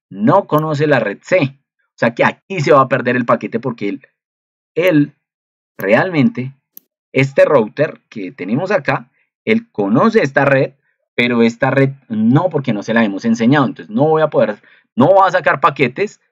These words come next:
de este computador a ningún dato de esta red. Pero a este siempre los va a sacar y sabe que los debe mandar por acá. ¿Listo? Entonces lo que vamos a hacer es,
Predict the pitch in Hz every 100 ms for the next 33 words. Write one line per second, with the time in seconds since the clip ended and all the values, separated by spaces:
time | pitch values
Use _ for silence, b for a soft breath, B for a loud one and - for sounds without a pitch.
0 | _ _ _ - 107 131 147 170 151 147
1 | 135 127 190 - 127 117 104 107 127 127
2 | 120 117 117 95 90 - 95 - _ _
3 | _ _ 208 220 196 151 131 - - 117
4 | 107 110 117 107 90 123 196 - 143 120
5 | 160 190 190 - 143 104 104 110 139 117
6 | 165 - _ _ _ _ _ _ 104 90
7 | - - - _ _ _ _ _ _ _
8 | _ _ _ 147 202 143 - - 110 131
9 | 147 - 131 117 165 180 - 165 180 139
10 | 127 135 - 143 139